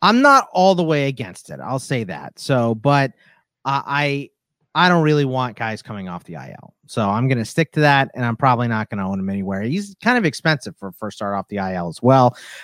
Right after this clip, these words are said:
Uh, I kinda like McClanahan a little more just 'cause of his high K upside.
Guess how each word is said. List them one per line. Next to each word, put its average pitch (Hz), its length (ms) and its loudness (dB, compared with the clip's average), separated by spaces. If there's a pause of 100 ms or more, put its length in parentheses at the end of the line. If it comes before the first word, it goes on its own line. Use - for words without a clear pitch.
(100)
Uh, 113 240 4
I - 60 -2
kinda 196 180 4
like 247 160 6
McClanahan 143 800 4
a 104 40 -4
little 131 200 4
more 104 300 0
just 127 280 -4
'cause 131 160 2
of 117 60 4
his 110 100 2
high 120 240 2
K 117 240 0
upside. 95 520 0